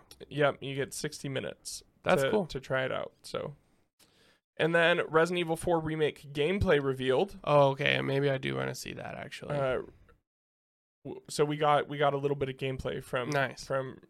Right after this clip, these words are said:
Speaker 1: Resident Evil four
Speaker 2: Nice.
Speaker 1: remake. And then you can play Resident Evil Reverse ahead of launch. Resident Evil Reverse, a multiplayer game free for owners of Resident Evil Village,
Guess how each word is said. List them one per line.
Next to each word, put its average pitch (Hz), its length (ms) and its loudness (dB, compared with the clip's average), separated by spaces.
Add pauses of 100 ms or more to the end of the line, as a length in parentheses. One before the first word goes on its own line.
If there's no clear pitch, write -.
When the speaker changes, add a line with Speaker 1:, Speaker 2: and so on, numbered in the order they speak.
Speaker 1:
Resident 135 360 -2
Evil 135 160 -6
four 131 180 -2
Speaker 2:
Nice. 143 180 2
Speaker 1:
remake. 127 240 -6 (680)
And 151 200 2
then 165 300 4 (160)
you 165 180 -6
can 190 160 -2
play 214 160 4
Resident 208 340 4
Evil 190 400 6
Reverse 147 1300 2
ahead 147 300 2
of 131 80 -2
launch. 127 580 0
Resident 156 320 0
Evil 151 240 2
Reverse, 139 720 0
a - 20 -4
multiplayer 139 560 0
game 139 320 -2
free 156 400 -6
for - 300 -4
owners 185 420 2
of 156 120 -6
Resident 143 280 0
Evil 135 200 -8
Village, 151 600 -2